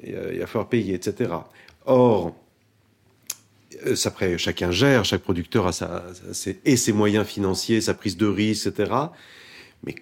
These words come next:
quand même, je trouve, vu à, à ma lucarne, hein, que beaucoup de productions limitent au maximum les dépenses en développement. C'est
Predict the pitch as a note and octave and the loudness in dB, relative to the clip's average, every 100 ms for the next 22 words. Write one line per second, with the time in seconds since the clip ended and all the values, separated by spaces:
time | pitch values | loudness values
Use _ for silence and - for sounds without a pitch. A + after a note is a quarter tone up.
0 | - C3+ B2+ A#2+ B2+ D3+ C3+ F2+ - - | -2 2 4 4 2 0 -2 -6 -12 -4
1 | G#2 - - A2 G2+ - _ _ - E2 | -4 -4 -2 0 0 -4 _ _ -20 -14
2 | E2 G2 F#2+ D#2+ D2 D2 D#2 E2 E2+ G2 | -4 0 0 0 -2 -6 -8 -6 -4 0
3 | C3+ A2 G2+ G#2+ - - - - - E2 | 2 2 0 -4 -12 -20 -20 -8 -6 0
4 | B2+ B2 A#2+ - F#2+ F#2 F#2+ F2+ F2+ - | -2 0 -4 -2 -2 -2 -4 -4 -8 -8
5 | G#2 F#2 F2 C#3 D3 - - - - A2 | -6 -6 -4 0 0 0 -20 -18 -2 2
6 | D#3 F3+ F#3 F#3+ - C#3 B2 B2 - B2 | 4 6 4 4 4 6 6 4 0 2
7 | A#2+ C3+ E3 F#3+ - _ _ _ _ - | 4 2 0 -4 -8 _ _ _ _ -14
8 | - A2+ A2+ A2+ B2 G#2+ G#2+ F#2+ F2+ F#2 | -2 2 4 2 2 2 0 -2 -2 -2
9 | - A#2 C#3 F3+ F#3 - - - - - | -2 0 2 0 -2 -14 -20 -20 -6 -2
10 | - - C#3 D3 | 0 4 4 4